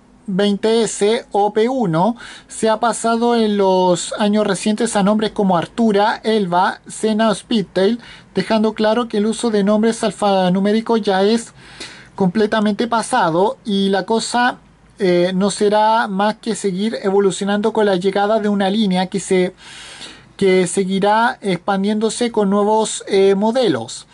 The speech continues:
La demostración llega ahora, eh, de una manera mucho más precisa luego de que se hayan descubierto solici-, solicitud de McLaren para dejar,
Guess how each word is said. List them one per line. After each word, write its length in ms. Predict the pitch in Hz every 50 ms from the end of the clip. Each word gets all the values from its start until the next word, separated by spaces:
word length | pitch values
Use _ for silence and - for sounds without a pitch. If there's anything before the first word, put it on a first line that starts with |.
| - - - - - - - - - - - - _
La 600 | 190 185 190 196 196 196 190 190 185 185 185 185 180
demostración 880 | 196 190 196 190 175 - - 214 202 180 - - - 226 233 240 233 226
llega 260 | 240 233 226 226 226
ahora, 560 | 220 220 226 233 233 240 240 240 254 254 - -
eh, 320 | - 190 190 190 190 185
de 120 | 180 196 202
una 200 | 208 214 220 214
manera 480 | 214 208 196 196 208 208 214 220 214 202
mucho 340 | 196 214 196 - - 233
más 140 | 220 226 202
precisa 600 | - - 208 185 - - 214 202 - - 240 233
luego 500 | 214 202 208 214 214 214 226 240 247 240 - - - - - _
de 160 | 175 175 190
que 100 | 185 214
se 140 | 190 - 214
hayan 240 | 214 208 220 226 214
descubierto 540 | 202 185 - 214 196 208 220 214 - 233 220
solici-, 560 | - - 220 208 202 185 - - 196 190 160
solicitud 600 | - - 208 196 190 170 - 196 175 - 220 220
de 120 | 220 220
McLaren 460 | 214 208 185 - 208 208 208 220 226 220
para 280 | - 214 202 196 196
dejar, 460 | 190 185 170 - - 214 214 226 247